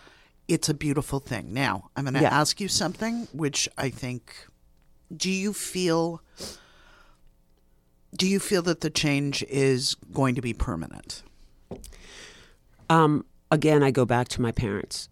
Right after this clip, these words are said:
Speaker 2: and the time that they were living in, with the sky falling, with people being assassinated. Whatever is gonna happen, we are here and we will persist. It's going to be permanent because we're here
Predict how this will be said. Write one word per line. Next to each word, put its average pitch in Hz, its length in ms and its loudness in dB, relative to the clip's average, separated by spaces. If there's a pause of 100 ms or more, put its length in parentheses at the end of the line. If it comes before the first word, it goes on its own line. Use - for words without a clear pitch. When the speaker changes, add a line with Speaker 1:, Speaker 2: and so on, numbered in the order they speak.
Speaker 2:
and 117 180 0
the 117 60 -4
time 117 240 -2
that 110 120 -2
they 110 140 0
were 104 140 -2
living - 260 -6
in, - 240 -8 (680)
with 139 360 -2
the 131 60 -2
sky 120 300 2
falling, 104 500 -4
with 127 180 -6
people 123 220 -2
being 117 200 -2
assassinated. 107 640 -4 (360)
Whatever 139 320 10
is 147 80 4
gonna 139 160 4
happen, 143 420 4
we 135 260 6
are 127 80 6
here 127 480 0 (160)
and 123 140 8
we 123 100 8
will 107 160 2
persist. - 580 -8 (840)
It's 135 160 6
going 139 180 8
to 131 80 6
be 123 80 2
permanent 123 340 2
because 113 280 -2
we're 120 200 4
here 117 440 -2